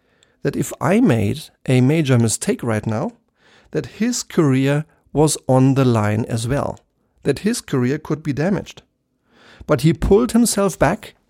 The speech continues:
and after introducing me, he just leaned back and listened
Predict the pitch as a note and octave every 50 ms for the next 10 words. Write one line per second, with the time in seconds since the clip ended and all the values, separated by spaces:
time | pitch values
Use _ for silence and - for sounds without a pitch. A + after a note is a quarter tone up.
0 | _ - A#2+ B2 - C#3+ D3+ - - - C3+ - - F3 F#3+ A3 A3 - A3+ F3+
1 | F3+ F#3 F#3 F#3 - F#3+ F3+ E3 C#3+ C#3+ D#3+ G3+ B3+ - _ _ _ _ _ _
2 | _ - D3+ D3 - - C#3 C3 - - - _ _ _ B2+ A#2 C3 F3 A3+ A#3+
3 | - - E3 G3+ - - - _ _ _ _ _ _ _ _ _ _ _ - B2+
4 | E3 F#3 F#3 D3+ C#3+ C#3 - F3 F3+ A#3 -